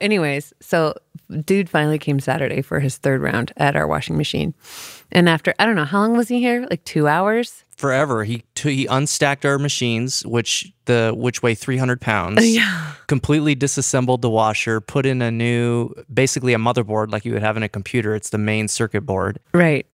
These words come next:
Speaker 2: Rebooted it back up again and had the exact same problem.
Speaker 1: Well, he ran, he got, like, two wash cycles out of it
Speaker 2: Mm-hmm.
Speaker 1: before it, like, quit again. And so he's kinda just standing there, and I'm sort of feeling, like, this awkward,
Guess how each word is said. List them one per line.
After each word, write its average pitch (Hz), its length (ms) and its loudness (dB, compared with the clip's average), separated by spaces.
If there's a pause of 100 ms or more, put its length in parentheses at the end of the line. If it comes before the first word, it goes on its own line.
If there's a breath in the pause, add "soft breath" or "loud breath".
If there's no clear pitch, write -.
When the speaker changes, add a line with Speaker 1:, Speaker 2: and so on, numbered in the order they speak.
(180)
Speaker 2:
Rebooted 120 500 2
it 107 60 0
back 107 220 0
up 104 100 -4
again 101 280 -4
and 101 100 -4
had 98 200 -4
the 98 100 -4
exact 95 340 -6
same 95 160 -4
problem. 202 220 6
Speaker 1:
Well, 233 80 4
he 247 160 2
ran, 226 440 2
he 233 220 -2
got, 247 280 0
like, 220 200 -2
two 233 280 2
wash 170 360 2
cycles 123 380 -2
out 113 160 2
of 123 100 -2
it 117 60 2
Speaker 2:
Mm-hmm. 113 80 -2
Speaker 1:
before 143 320 0
it, 120 80 0
like, 117 180 -2
quit - 240 0
again. 82 360 -2 (920 loud breath)
And 254 140 4
so 285 100 6
he's 294 200 2
kinda 349 260 0
just 311 220 -2
standing 202 340 2
there, 156 180 2
and 180 160 0
I'm 175 80 2
sort 190 240 -2
of 202 120 -4
feeling, 175 480 0
like, 165 140 0
this 165 200 -2
awkward, 143 500 0